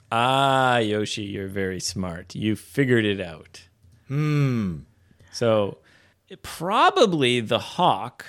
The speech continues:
Speaker 2: うん。
Speaker 1: had caught the snake
Speaker 2: うん。
Speaker 1: and was gonna fly and go eat it at home.
Speaker 2: まあまあ、あー、持ち運んでね、家で食べようと思って、も-、持って帰る途中に落としてしまったわけだな。
Speaker 1: Yeah, that's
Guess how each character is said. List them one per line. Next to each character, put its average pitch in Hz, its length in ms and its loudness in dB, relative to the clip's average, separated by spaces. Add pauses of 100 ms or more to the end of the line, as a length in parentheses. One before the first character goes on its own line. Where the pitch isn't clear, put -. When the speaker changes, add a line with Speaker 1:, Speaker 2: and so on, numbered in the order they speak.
(340)
Speaker 2:
う 123 60 -4
ん。 78 100 -6 (560)
Speaker 1:
had 110 360 -6 (380)
caught - 300 0 (100)
the 151 80 -2
snake - 840 -6 (340)
Speaker 2:
う 120 60 -2
ん。 - 100 -8 (360)
Speaker 1:
and 113 180 -8
was 104 140 -10
gonna 113 200 -4
fly 151 580 0
and 117 200 0
go 110 120 0 (120)
eat 170 280 -4
it 107 160 -12
at 104 180 -12
home. 110 300 -6 (880)
Speaker 2:
ま 147 120 0
あ - 20 2
ま 120 160 -2 (260)
あ、 127 380 0
あ - 20 -18
ー、 - 100 -14
持 147 160 0
ち 160 100 0
運 156 300 8
ん 156 40 2
で 165 100 6
ね、 196 140 8
家 160 220 8
で 135 160 6
食 107 120 2
べ 117 160 6
よ 117 140 6
う 110 60 2
と - 100 -2
思 95 140 2
っ 98 60 -2
て、 - 240 0
も-、 90 200 -2 (100)
持 98 120 -4
っ - 40 -4
て - 100 -6
帰 107 160 0
る 98 160 2
途 95 120 -4
中 143 200 4
に 160 100 6
落 101 120 6
と 120 100 4
し - 60 2
て 107 60 2
し - 100 0
ま 85 80 -4
っ - 60 -6
た - 100 -4
わ 73 60 -4
け 71 80 -10
だ 67 100 -16
な。 85 180 -12 (240)
Speaker 1:
Yeah, 131 440 4
that's 123 280 0